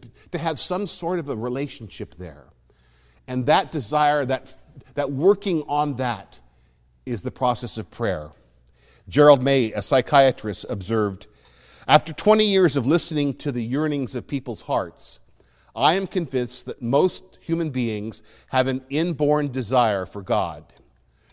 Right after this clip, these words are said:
Whether we are consciously religious or not, this desire is our deepest longing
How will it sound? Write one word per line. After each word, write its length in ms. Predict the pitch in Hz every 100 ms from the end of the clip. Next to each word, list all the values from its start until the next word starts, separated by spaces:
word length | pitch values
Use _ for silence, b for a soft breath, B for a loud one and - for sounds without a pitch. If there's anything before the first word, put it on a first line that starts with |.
| b b
Whether 260 | 143 151 151
we 180 | 139 143
are 100 | 135
consciously 580 | - 170 175 180 -
religious 500 | 190 170 175 170 170
or 80 | 175
not, 460 | 156 113 87 - - b b b b
this 260 | 123 175
desire 580 | - 151 151 147 160 170
is 220 | - 131
our 120 | 127 117
deepest 560 | 98 185 196 208 -
longing 520 | 147 127 123 123 131